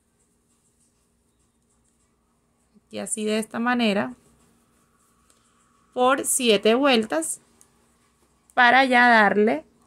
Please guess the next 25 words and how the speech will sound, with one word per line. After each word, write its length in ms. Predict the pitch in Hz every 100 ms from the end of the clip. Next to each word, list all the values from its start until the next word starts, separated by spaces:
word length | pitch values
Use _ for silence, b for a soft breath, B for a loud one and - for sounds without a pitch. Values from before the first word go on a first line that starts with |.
| _ 220
un 180 | 220
acabado 480 | 208 214 220 208 214
final 640 | 220 277 254 226 254 269
de 120 | 226 226
conchitas 760 | 269 269 - 294 240 233 - -
acá 480 | - - 175 - - -
en 240 | 208 190
la 180 | 185 180
parte 600 | 175 160 175 _ 226 - b b b _
de 120 | - 202
arriba 420 | 196 190 185 185
de 100 | 202
la 120 | 220
cintura. 560 | 247 269 - 254 262 -
Y 120 | 285
así 260 | 269 254 220
poder 360 | - 214 202
comenzar 600 | - 240 262 262 240 247 -
con 240 | - 220 185
las 220 | 180 -
piernas. 640 | - 240 226 185 175 185 b b b b _
Entonces 680 | 202 196 196 202 190 226 -
voy 220 | 220 190
a 100 | 185
continuar 800 | 208 208 233 254 269 254 214